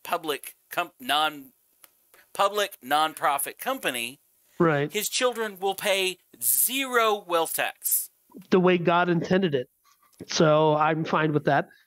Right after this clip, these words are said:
Speaker 2: And let me tell you something. As soon as they start stocking Patagonia over the D X L, I'm gonna be the first guy buying a vest.
Speaker 1: I,
Speaker 2: I've
Speaker 1: I
Speaker 2: always hated Patagonia. I think it's stupid. I think it's a dumb brand. What I did find interesting in the course of,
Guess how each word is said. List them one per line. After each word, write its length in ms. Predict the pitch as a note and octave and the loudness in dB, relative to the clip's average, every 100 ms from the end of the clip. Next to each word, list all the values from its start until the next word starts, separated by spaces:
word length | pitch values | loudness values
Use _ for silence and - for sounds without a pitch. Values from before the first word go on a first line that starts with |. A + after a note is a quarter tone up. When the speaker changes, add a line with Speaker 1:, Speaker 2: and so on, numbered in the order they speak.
| _ _ | _ _
Speaker 2:
And 80 | F#3+ | 2
let 80 | G3 | 4
me 80 | A3 | 2
tell 180 | - B3+ | 2 0
you 60 | |
something. 360 | - D#3+ C3+ C3+ - - - - | 2 -2 0 -4 -4 -20 -12 0
As 160 | E3+ | 0
soon 320 | - - F#3+ G#3 | 0 4 6 6
as 120 | F3 | 4
they 120 | F#3 | 2
start 280 | F#3 G3+ F3+ | 2 0 0
stocking 480 | - F#3+ E3+ F#3 E3+ | 0 0 2 0 -2
Patagonia 680 | - F3+ E3+ D#3+ D#3+ E3 F3 F#3 | 0 0 2 4 4 6 6 6
over 240 | F3 D#3 | 4 4
the 120 | D3+ | 2
D 220 | D#3 F3 E3 | 4 6 4
X 260 | F3 - | 2 -2
L, 320 | D#3 D#3+ A#3+ - - | 2 2 2 -4 0
I'm 120 | C#4 | 4
gonna 140 | C#4 | 6
be 100 | G#3+ A#3 | 6 4
the 100 | B3 | 4
first 300 | C4+ B3+ - | 4 2 2
guy 160 | G3+ | 0
buying 360 | F#3+ G#3 A#3+ A3+ | 2 4 4 4
a 40 | |
vest. 480 | F#3 D4 G#3+ - - _ _ | 4 0 0 -6 -18 _ _
Speaker 1:
I, 260 | - - G3+ - - - | -10 -4 -4 -6 -6 -2
Speaker 2:
I've 100 | G#3 | 4
Speaker 1:
I 40 | |
Speaker 2:
always 260 | A#3 B3 - | 6 6 6
hated 300 | A3+ A3+ E3 | 4 4 4
Patagonia. 560 | F3 D#3+ D#3 D3 C3+ | 2 4 4 2 2
I 100 | E3 | 0
think 180 | F3 G#3 | 0 -2
it's 120 | A#3+ | -2
stupid. 320 | - A#3+ A#3 C3+ | 4 2 4 2
I 80 | |
think 160 | C#3+ D#3+ | 4 2
it's 100 | D3+ | 2
a 40 | D3+ | 2
dumb 200 | D#3+ D#3+ | 0 2
brand. 380 | D#3 E3 A3 G#3+ _ - - - - | 4 4 4 0 _ -20 -18 -14 0
What 120 | G3+ | 4
I 80 | G3+ | 4
did 220 | E3 B3+ - | 6 4 4
find 220 | G#3+ F3+ | 0 2
interesting 680 | D#3+ F3 F3 - E3 C3 C3+ - | 2 2 0 0 0 0 -2 2
in 460 | D3 D3 C#3+ D3 - | 6 6 4 0 -2
the 60 | |
course 380 | D#3 - E3 D#3+ | -2 2 0 2
of, 160 | D3 | 0